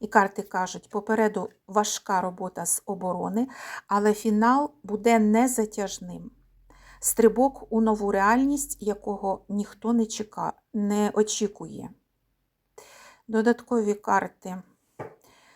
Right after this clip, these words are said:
Вісім пентаклів повішений описують стан чи процес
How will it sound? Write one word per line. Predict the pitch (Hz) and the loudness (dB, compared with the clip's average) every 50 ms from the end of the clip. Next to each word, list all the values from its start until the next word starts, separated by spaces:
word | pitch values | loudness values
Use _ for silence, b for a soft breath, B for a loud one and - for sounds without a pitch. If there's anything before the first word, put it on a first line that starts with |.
| b b b b b b b b b - | b b b b b b b b b -12
Вісім | 202 202 220 226 220 - - - 226 220 214 214 208 214 B B B B B B B B B B B B B B _ | -4 0 0 2 2 2 2 2 4 4 4 2 2 0 B B B B B B B B B B B B B B _
пентаклів | - 214 208 214 208 247 233 214 220 220 214 208 208 - | -8 -6 -4 -4 0 2 0 0 2 0 -2 -2 -2 -4
повішений | - 220 214 214 254 269 262 - - 214 196 196 196 - | -4 -4 -2 -2 -2 -4 -4 -4 -4 -4 -4 -4 -6 -4
описують | 208 214 214 - 240 226 - - 214 214 214 | -6 -6 -4 -2 -2 -2 0 0 0 0 0
стан | - - - - 240 247 262 262 254 | -2 -4 -2 0 2 2 2 0 -2
чи | - 196 | -4 -8
процес | - - 202 196 196 - - 233 233 220 - - | -8 -6 -6 -6 -4 -2 0 2 2 2 0 -2